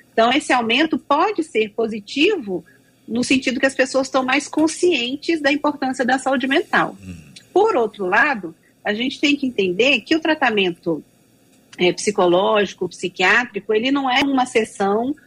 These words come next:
Speaker 1: uma consulta, um remedinho e tá tudo resolvido. Leva-se tempo. E dentro dessa nossa, nossa cultura do fast, fast food, fast fashion, tudo é rápido, quanto que eu vou ter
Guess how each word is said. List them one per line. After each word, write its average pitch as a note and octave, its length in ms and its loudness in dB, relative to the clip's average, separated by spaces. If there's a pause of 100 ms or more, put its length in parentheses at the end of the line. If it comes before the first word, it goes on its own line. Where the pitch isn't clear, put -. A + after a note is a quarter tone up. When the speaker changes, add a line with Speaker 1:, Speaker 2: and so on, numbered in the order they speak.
(180)
Speaker 1:
uma B3+ 240 2
consulta, B3+ 800 0
um C4+ 160 0
remedinho A#3 800 0
e B3 100 -2
tá A#3+ 140 -2
tudo A#3 220 -2
resolvido. G#3 640 0 (260)
Leva-se A3+ 440 0
tempo. G#3+ 600 -2 (320)
E A3 80 -4
dentro A#3+ 280 2
dessa E4 240 0
nossa, G#3+ 340 -4
nossa G3 300 -2
cultura F#3 420 0
do E3+ 80 -4
fast, G#3 480 0
fast A3+ 280 -4
food, A#3+ 280 -6
fast G3+ 240 -2
fashion, G3+ 300 -2
tudo B3+ 240 0
é A3 60 4
rápido, F#3+ 640 -2 (500)
quanto G#4+ 420 -2
que - 100 -2
eu E4+ 80 2
vou C#4 140 0
ter C4 240 -4